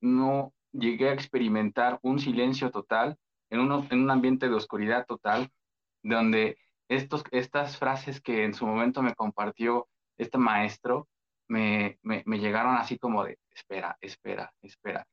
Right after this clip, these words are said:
Y es que hay momentos en los que uno se va abriendo esas capas, pero solamente cuando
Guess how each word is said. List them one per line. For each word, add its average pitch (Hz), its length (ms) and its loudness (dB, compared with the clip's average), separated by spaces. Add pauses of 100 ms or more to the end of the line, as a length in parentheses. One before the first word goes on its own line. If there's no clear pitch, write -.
(220)
Y 117 200 2
es 143 100 0
que 143 260 0
hay 147 300 0
momentos 139 580 -2
en 117 120 -2
los 110 140 -6
que 117 140 -4
uno 131 280 2
se 139 160 -8 (140)
va 127 380 2 (140)
abriendo 131 380 -2
esas 127 320 -6
capas, 95 600 -6 (120)
pero 110 200 -4
solamente 135 760 0
cuando 98 400 -10